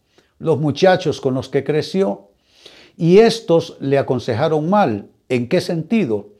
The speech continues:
El pueblo se acercó a este nuevo rey para pedir que les bajaran tributos, cargas, y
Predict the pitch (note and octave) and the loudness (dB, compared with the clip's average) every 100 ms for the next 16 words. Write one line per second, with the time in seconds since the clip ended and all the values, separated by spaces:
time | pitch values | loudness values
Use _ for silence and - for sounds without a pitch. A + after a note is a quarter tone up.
0 | _ _ _ _ G3+ A3+ A3 A#3 F#3+ F3+ | _ _ _ _ -4 -4 -2 2 2 2
1 | F#3+ - D3 B2+ A2+ - D#3+ C#3 C3 - | -4 -4 -6 -4 -6 0 2 2 0 -2
2 | B2 G#2+ C3 C#3+ - G2+ G#2+ - _ _ | -2 -2 -2 -4 -4 -6 -6 -14 _ _
3 | _ _ - _ _ D#3+ E3 D#3+ E3+ D#3 | _ _ -20 _ _ 2 4 2 0 4
4 | F3 F3 F3+ D3+ C#3 C#3 A#2+ A#2+ C3 C3 | 6 6 0 2 0 0 -2 0 2 0
5 | C3 D3+ C3+ A#2 C3+ C3+ C3+ C3+ C3+ - | -2 0 0 2 2 2 2 0 0 -4
6 | - _ _ _ _ C3+ C3+ C#3 B2+ C3 | -16 _ _ _ _ 2 2 2 0 0
7 | C3+ - - _ - _ _ _ D#3+ E3 | 0 -4 -16 _ -20 _ _ _ -2 0
8 | E3 E3+ | 0 -2